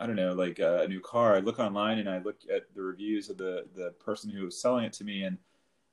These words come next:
I make those decisions based on reviews. And it's hard for me to imagine a time only, like, five or ten or fifteen years ago where, like, we had to make all these decisions without reviews, right? And we didn't know if we were dealing with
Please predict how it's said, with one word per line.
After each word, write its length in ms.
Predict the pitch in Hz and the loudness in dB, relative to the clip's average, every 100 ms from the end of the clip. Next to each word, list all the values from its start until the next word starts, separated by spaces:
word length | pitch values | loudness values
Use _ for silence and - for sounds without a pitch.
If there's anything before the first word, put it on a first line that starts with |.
| - | -2
I 40 | |
make 200 | 120 135 | 2 4
those 180 | 120 110 | 4 0
decisions 480 | 104 - 123 117 104 | -2 0 2 2 4
based 300 | 104 107 107 | 6 4 2
on 80 | 98 | 0
reviews. 480 | 90 104 120 104 | 0 4 4 2
And 80 | 95 | 0
it's 100 | 92 | -4
hard 240 | - 139 143 | -2 -4 -2
for 80 | |
me 160 | 113 107 | -2 2
to 140 | 98 | 4
imagine 380 | 95 101 117 113 | 2 2 0 -2
a 60 | 87 | -6
time 480 | - 113 117 85 87 - - - _ | -6 -2 -2 -2 -8 -18 -20 -20 _
only, 300 | - 110 107 | -2 2 4
like, 240 | 95 87 - | 6 4 6
five 200 | 101 98 | 6 6
or 60 | |
ten 240 | 98 95 90 | 2 -2 -2
or 80 | |
fifteen 400 | 85 - 104 101 | -6 -8 -6 -2
years 220 | 95 135 139 | 2 2 4
ago 200 | 104 92 | 4 6
where, 160 | 92 | 6
like, 280 | 92 87 - _ _ - | 4 2 -2 _ _ 0
we 120 | 110 | 4
had 120 | 120 | 4
to 60 | 110 | 4
make 180 | 104 | 2
all 140 | - 104 | 4 6
these 200 | 107 107 | 4 2
decisions 540 | 101 - 104 104 92 | -6 -2 -2 -2 -4
without 300 | 92 90 92 | 0 2 4
reviews, 400 | 87 85 73 71 | 2 -2 -4 -2
right? 240 | 78 82 - | 0 0 0
And 100 | 87 | -4
we 80 | |
didn't 220 | 87 110 98 | 0 0 2
know 240 | 92 104 | 4 4
if 120 | 98 | 2
we 60 | 95 | 0
were 80 | 87 | 2
dealing 300 | 82 80 80 | 2 0 -4
with 180 | 80 | -6